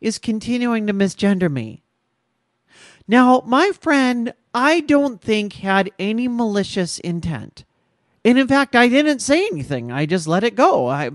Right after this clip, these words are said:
thought, you know, it's not worth it. I don't see these guys very often. It's not that big of a deal. I'm not gonna make a big deal out of it.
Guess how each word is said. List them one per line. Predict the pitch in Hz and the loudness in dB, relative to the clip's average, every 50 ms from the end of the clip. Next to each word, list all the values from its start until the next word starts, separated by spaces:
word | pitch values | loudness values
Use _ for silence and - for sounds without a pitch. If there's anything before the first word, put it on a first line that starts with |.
| - - - | -12 -14 -4
thought, | - 214 214 214 190 - | -2 0 0 0 -2 -4
you | 208 220 | -6 -4
know, | 214 214 208 208 196 - - - - _ _ - | 0 0 0 0 0 -4 -10 -20 -20 _ _ 0
it's | 208 214 190 - - | 0 0 0 0 -10
not | 180 190 214 254 277 - 185 | -4 -2 0 0 0 0 2
worth | 196 220 240 247 - 311 | 4 4 4 4 2 0
it. | 320 349 - - _ _ _ - | 0 0 -2 -6 _ _ _ -6
I | - 185 | -4 -2
don't | 180 190 202 214 202 - | 0 0 0 -2 -4 -6
see | - 214 208 214 | -6 -4 -4 -2
these | 208 254 254 220 | 0 0 -2 0
guys | - 247 247 247 240 214 | 0 2 2 2 2 2
very | 214 240 233 233 233 | 2 2 2 2 2
often. | 240 233 233 233 - 247 247 247 233 | 2 2 0 -2 -2 -4 -4 -4 -4
It's | 220 180 _ - - - | -4 -6 _ -10 -10 -4
not | 196 196 214 247 233 | -2 -2 -2 -2 -4
that | 202 247 254 208 | -4 -4 -4 -2
big | 202 214 190 | -2 -2 -2
of | 226 190 | -2 -4
a | 208 202 | -4 -6
deal. | 170 214 202 202 202 202 202 196 190 - _ _ _ _ _ _ - | -6 -4 -2 0 2 2 2 0 -2 -6 _ _ _ _ _ _ -6
I'm | 190 196 220 233 | -2 -2 -2 0
not | 233 240 226 220 202 | 0 0 0 0 -2
gonna | - 220 202 190 | -4 -6 -6 -2
make | 190 190 185 - | -2 -2 -2 -4
a | 185 | -4
big | 165 180 170 156 | -6 -6 -6 -4
deal | 156 180 175 170 165 | -4 -2 0 0 0
out | 160 151 151 147 | 0 0 0 -2
of | 143 123 | -4 -6
it. | 120 113 117 - | -8 -10 -12 -14